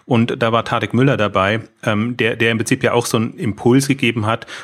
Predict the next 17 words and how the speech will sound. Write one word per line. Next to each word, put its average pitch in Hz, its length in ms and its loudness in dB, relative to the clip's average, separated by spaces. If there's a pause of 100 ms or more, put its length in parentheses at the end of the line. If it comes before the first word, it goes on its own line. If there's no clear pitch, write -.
und, 113 320 0
ähm, 110 360 -2
tatsächlich 127 400 -2
auch 110 140 -2
in 113 120 2
Richtung 117 320 2
seo 117 240 4
nochmal, 104 460 0
ähm, 113 320 -6
gesprochen, - 540 -2 (260)
ähm, 117 220 0
er-, 123 260 -2
erläutert 117 500 0
hat, 127 240 -4
wie 127 240 -2
eigentlich 123 360 0
die, 113 240 0